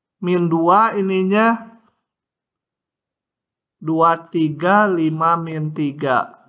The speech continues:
gitu ya. Nol enak. Plus nol kali ini aja gitu. Nggak usah ditulis, nggak apa-apa. Jadi empat kali berapa tah? Tujuh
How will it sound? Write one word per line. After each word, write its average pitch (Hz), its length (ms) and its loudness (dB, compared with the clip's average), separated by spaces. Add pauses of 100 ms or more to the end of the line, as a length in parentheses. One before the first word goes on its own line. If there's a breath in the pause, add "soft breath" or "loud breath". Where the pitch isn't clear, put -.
gitu 131 280 -4
ya. 220 360 0 (1400)
Nol 170 360 4
enak. 160 320 -2 (520)
Plus 156 560 -2
nol 165 480 2
kali 156 640 -2
ini 139 480 -8
aja 123 160 -10
gitu. 135 400 -8
Nggak 131 200 -8
usah 156 120 -6
ditulis, 165 400 -2
nggak 143 160 -2
apa-apa. - 520 -4 (1000)
Jadi 165 320 -2
empat 185 720 -2
kali 175 400 2
berapa 226 320 2
tah? 233 160 -4 (800)
Tujuh 196 800 2